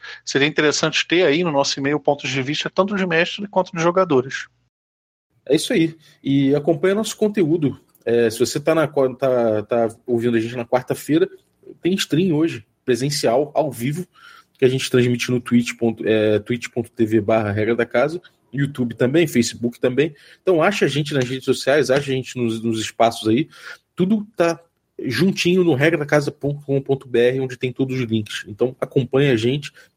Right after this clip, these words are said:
Speaker 2: compartilhe nosso conteúdo e acompanha aí. A gente tem uma nossa campanha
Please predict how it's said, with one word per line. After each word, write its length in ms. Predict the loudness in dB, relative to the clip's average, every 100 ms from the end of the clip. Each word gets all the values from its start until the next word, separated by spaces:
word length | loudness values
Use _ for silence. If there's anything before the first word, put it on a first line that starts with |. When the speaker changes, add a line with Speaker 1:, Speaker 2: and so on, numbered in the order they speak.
| -8
Speaker 2:
compartilhe 540 | -2 -2 -2 -6 -2
nosso 200 | -2 -2
conteúdo 480 | -6 -2 -2 -2 -6 -12 -20 _ -4
e 60 |
acompanha 500 | -2 -2 -2 0 2
aí. 160 | 2 2
A 60 | 0
gente 220 | -4 -4
tem 100 | -2
uma 240 | -2 0
nossa 240 | 0 -2 -2
campanha 560 | -4 0 2 2 0